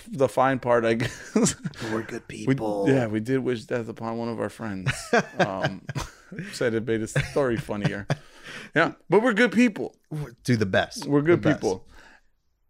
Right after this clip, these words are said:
Speaker 1: <laughs> We're good people, and I got the words of wisdom to prove it.
Speaker 2: Can I say one last thing?
Speaker 1: Absolutely.
Speaker 2: 'Cause I'm a good person.
Speaker 1: You are a good person.
Speaker 2: <laughs> I'd love to interrupt you.
Speaker 1: Yeah.
Speaker 2: Now, just a quick, I don't know if you do this, but every time I say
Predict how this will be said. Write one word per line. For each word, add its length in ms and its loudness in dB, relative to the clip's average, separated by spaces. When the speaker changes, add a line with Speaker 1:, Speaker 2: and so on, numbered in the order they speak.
Speaker 1:
<laughs> 40 -8
We're 100 8
good 140 4
people, 560 2
and 180 4
I 100 2
got 240 6
the 120 6
words 300 6
of 100 2
wisdom 300 4
to 80 -6
prove 260 4
it. 140 -6
Speaker 2:
Can 120 -4
I 80 -2
say 140 -2
one 440 0
last 420 -2
thing? 260 -6
Speaker 1:
Absolutely. 560 4
Speaker 2:
'Cause 100 4
I'm 200 4
a 40 0
good 160 0
person. 380 -10
Speaker 1:
You 260 4
are 120 6
a 60 2
good 160 0
person. 440 -4
Speaker 2:
<laughs> 380 -6
I'd 260 2
love 280 4
to 100 0
interrupt 360 -2
you. 100 -6
Speaker 1:
Yeah. 160 4
Speaker 2:
Now, 120 -2
just 200 2
a 80 4
quick, 340 2
I 100 2
don't 80 2
know 80 6
if 100 2
you 100 4
do 140 6
this, 140 0
but 280 0
every 220 4
time 240 -2
I 60 0
say 460 0